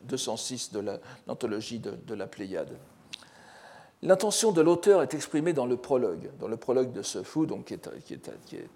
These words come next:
assez long. Euh, il fait, je, je crois, je, je crois qu'il fait, euh, mille trois cents caractères ou quelque chose comme ça.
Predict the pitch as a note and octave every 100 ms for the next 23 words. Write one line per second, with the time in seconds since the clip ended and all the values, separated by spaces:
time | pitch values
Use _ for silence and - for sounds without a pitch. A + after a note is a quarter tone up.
0 | - C2+ G#1+ G1+ - - - - G2 G2
1 | D3 - - - _ _ _ _ _ _
2 | _ _ _ - - - _ - - G1+
3 | - - _ _ _ _ _ _ _ _
4 | - _ _ _ _ - D3 C#3 - -
5 | A2+ G#2 - - - - - - - -
6 | G#2+ A2+ - C#3 - A#2 - A#2 G#2+ A2+
7 | - - A#2 B2+ B2 A#2+ - B2 - A#2
8 | A#2+ A2+ A2 - A#2 A#2 B2 - - G#2
9 | -